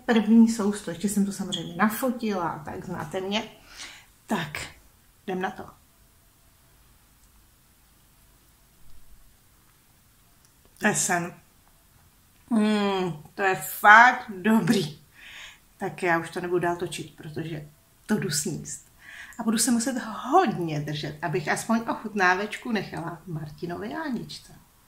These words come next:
Mhm. Je to prostě fantastický. Tak to určitě vyzkoušejte.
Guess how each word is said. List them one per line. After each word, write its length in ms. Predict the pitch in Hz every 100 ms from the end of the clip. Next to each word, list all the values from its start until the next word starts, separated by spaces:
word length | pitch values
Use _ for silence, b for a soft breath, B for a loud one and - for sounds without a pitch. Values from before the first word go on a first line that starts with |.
| -
Mhm. 520 | 196 220 285 175 190 202 - _ _ _ _ _ _ _ _ _ - - - - _ - - -
Je 120 | 214
to 200 | 208 208
prostě 680 | 202 - 220 214 - - 233 226
fantastický. 1800 | - - 262 269 277 277 - 277 277 - - 269 - - 285 226 - B B B B
Tak 160 | 208 -
to 100 | 208
určitě 340 | 208 220 220
vyzkoušejte. 840 | 220 - 240 226 - 190 196 -